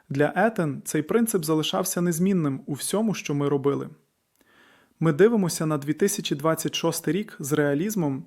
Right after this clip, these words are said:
і оптимізмом. Наступного року ми плануємо бути ближчими до вас,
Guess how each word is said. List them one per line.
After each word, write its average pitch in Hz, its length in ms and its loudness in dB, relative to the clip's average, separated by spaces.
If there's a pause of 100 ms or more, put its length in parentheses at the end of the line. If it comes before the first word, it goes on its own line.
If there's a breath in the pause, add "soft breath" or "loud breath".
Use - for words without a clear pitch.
(120)
і 180 100 2
оптимізмом. 147 680 0 (680 loud breath)
Наступного 175 560 2
року 143 480 2
ми 160 120 0
плануємо 175 520 0
бути 170 260 0
ближчими 165 540 0
до 151 120 0
вас, 139 420 -2